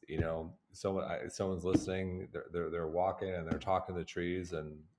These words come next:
you know, a police officer walks by and says, <laughs> "Come here for a minute." Uh, you know, they're ready to take that person away. H-, h-, how do you, <laughs> you know, h-, how, how do you, how do we get better? How do we make the most of it?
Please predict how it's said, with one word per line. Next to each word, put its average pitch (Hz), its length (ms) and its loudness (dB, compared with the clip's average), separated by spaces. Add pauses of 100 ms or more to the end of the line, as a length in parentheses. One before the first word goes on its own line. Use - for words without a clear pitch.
(140)
you 78 100 -6
know, 73 140 -2
a - 220 10
police 98 200 0
officer 92 400 2
walks 87 340 4
by 92 260 4
and 78 140 -2
says, - 580 -4
<laughs> - 100 -8
"Come - 1400 -2
here 120 160 8
for 104 160 4
a 82 60 4
minute." 71 400 -2 (640)
Uh, 80 520 4 (560)
you 85 120 -2
know, 73 220 0
they're 87 80 -4
ready 87 220 2
to 85 100 0
take 95 240 -4
that - 180 0
person 82 300 -4
away. 87 320 0
H-, - 140 -6 (100)
h-, 104 80 -4 (100)
how 117 140 4
do 123 80 0
you, 110 300 2 (720)
<laughs> - 680 -10
you 127 100 6
know, 104 160 8
h-, 104 180 4
how, 113 260 4
how 123 140 2
do 135 80 4
you, - 180 0
how 120 140 -2
do 135 80 4
we 135 140 4
get 98 240 2
better? 82 340 2
How 90 80 0
do 90 60 4
we 92 120 2
make 85 220 -2
the 78 80 -8
most 78 360 -8
of 80 100 -14
it? 80 180 -4